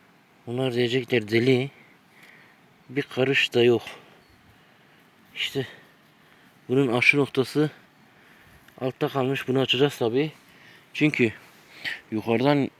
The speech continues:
gelen selle birlikte dolmuş bu. Bu bizim dikim hatasıyla ilgili değil. Soğanlarımıza bakalım. Soğanlarımız da keza iyi.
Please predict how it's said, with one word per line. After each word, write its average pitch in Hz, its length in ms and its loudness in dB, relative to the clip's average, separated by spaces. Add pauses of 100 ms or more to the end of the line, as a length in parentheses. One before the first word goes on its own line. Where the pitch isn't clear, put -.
(140)
gelen 135 300 4
selle 151 420 4
birlikte 104 340 -2
dolmuş 101 380 -2
bu. 147 180 2 (960)
Bu 113 140 -2
bizim 123 300 -2 (140)
dikim 127 420 -10 (240)
hatasıyla 117 440 -12
ilgili 113 460 -8
değil. 139 120 -8 (1080)
Soğanlarımıza 123 680 -6
bakalım. 135 440 -6 (1600)
Soğanlarımız 123 840 -8
da 131 80 -6
keza 131 520 -6 (1300)
iyi. 139 400 -2